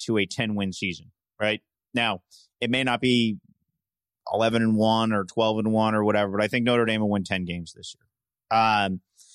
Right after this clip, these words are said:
so this would be Brian Kelly's third consecutive ten-win season and fourth in five years. All right.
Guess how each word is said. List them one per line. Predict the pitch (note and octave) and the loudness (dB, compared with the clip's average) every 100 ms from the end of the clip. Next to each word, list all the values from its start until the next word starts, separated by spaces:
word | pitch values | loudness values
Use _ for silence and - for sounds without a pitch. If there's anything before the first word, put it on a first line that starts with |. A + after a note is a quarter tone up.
| - | -16
so | - | -2
this | D3 F#3 | 0 0
would | G3 | 0
be | D#3+ | 0
Brian | B2+ D3+ D3+ C#3 | 2 4 4 2
Kelly's | E3 D3 C3 - - _ | 2 2 2 -2 -8 _
third | E3+ E3 D#3+ D3+ | 4 6 4 2
consecutive | D#3 C3 - C3+ B2+ C3 C3 A2 - | -2 -2 2 2 2 0 0 -2 -4
ten-win | - C3 B2 A#2+ A#2 | -2 0 2 4 2
season | G#2+ A2+ G2+ F2+ F#2+ G2 G#2+ | 0 0 0 0 -2 -4 -4
and | G2+ G2 G2 G2 F#2 - _ _ _ _ _ _ _ _ - - - - - | -2 0 0 -2 -4 -10 _ _ _ _ _ _ _ _ -20 -20 -20 -12 0
fourth | C#3 C3+ B2 | 4 4 2
in | A#2+ | -2
five | G#2 A2+ G2+ F2+ | 0 0 0 -2
years. | F2 - - - - _ _ - | -8 -16 -20 -20 -20 _ _ -4
All | G#2+ | -2
right. | G#2+ | 0